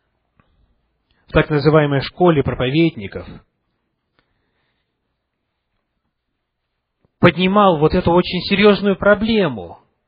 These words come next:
того, что не все хотят слушать Евангелие, благую весть, не все хотят торжествовать.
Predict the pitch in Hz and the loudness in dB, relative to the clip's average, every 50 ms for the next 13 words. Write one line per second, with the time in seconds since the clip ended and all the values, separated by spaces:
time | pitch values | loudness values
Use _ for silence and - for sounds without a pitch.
0 | _ _ _ _ _ _ _ - 170 170 180 175 - - 175 190 202 196 - - | _ _ _ _ _ _ _ -2 0 2 2 2 2 0 0 0 0 -2 -2 -2
1 | - 262 233 - 202 190 - 214 196 185 - - - 165 170 160 - - 120 113 | 0 0 0 0 0 0 2 2 2 2 0 -4 -4 -2 -2 -2 -2 -4 -10 -12
2 | - - - 123 123 139 156 151 139 165 151 127 117 107 110 107 107 107 104 120 | -12 -16 -18 -10 -4 -2 0 2 2 2 0 0 -2 -8 -10 -12 -12 -10 -4 -2
3 | 139 151 143 147 143 127 123 131 135 139 160 - - - - - - - _ _ | 0 0 2 2 0 2 0 0 -2 -2 -4 -4 -6 -10 -16 -18 -20 -20 _ _
4 | _ _ - 180 214 - - - 320 294 - - 190 - 226 214 196 - - - | _ _ -2 -2 -2 0 2 2 2 4 4 2 0 4 4 4 4 2 0 2
5 | - 214 208 175 160 143 185 185 - - - 170 170 185 180 165 151 - - - | 4 4 4 4 0 -2 -4 -4 -4 -6 -8 -4 0 0 2 2 2 2 0 -6
6 | - - - | -20 -20 -20